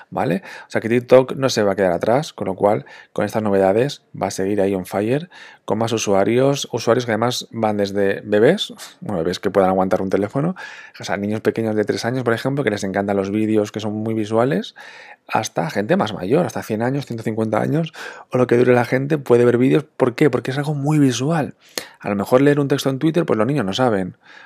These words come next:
o la gente mayor no, no puede ver, yo qué sé. Pero un vídeo, un vídeo son imágenes y al final es lo que vemos cada día en la vida real, con lo cual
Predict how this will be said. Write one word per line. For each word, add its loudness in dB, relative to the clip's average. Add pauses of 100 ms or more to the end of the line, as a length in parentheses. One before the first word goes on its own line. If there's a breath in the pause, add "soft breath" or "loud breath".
(120 loud breath)
o -10
la -4
gente -2
mayor 2
no, -2
no -2
puede 0
ver, 2
yo -4
qué -12
sé. -10 (460 loud breath)
Pero 4
un -2
vídeo, 2
un -2
vídeo -2
son -2
imágenes 0
y -8
al -4
final -4 (260 loud breath)
es -8
lo -4
que 2
vemos 2
cada 0
día 0
en 2
la 2
vida 2
real, 0
con -2
lo -4
cual 0